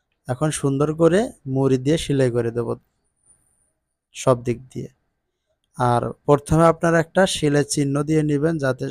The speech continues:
কাপড়টা নড়াচড়া না করে। তো তারপরে আপনাদের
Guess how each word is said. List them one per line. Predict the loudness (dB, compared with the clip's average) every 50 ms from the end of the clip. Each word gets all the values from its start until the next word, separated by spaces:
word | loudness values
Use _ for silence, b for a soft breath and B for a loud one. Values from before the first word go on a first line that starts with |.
| -8 -10 -10 -4
কাপড়টা | -2 -2 -2 -2 -4 -8 -6 _ -4 -2
নড়াচড়া | 0 2 2 2 2 0 0 -2 -2 -2 0
না | 2 0 0
করে। | 0 -2 -6 -10 -10 _ _ _ _ _ _ _ _ _ _ _ _ _ _ _ _ _ _
তো | -4 0
তারপরে | 4 4 4 4 4 4 6 6 6
আপনাদের | 6 6 4 2 2 2 2 4 4 4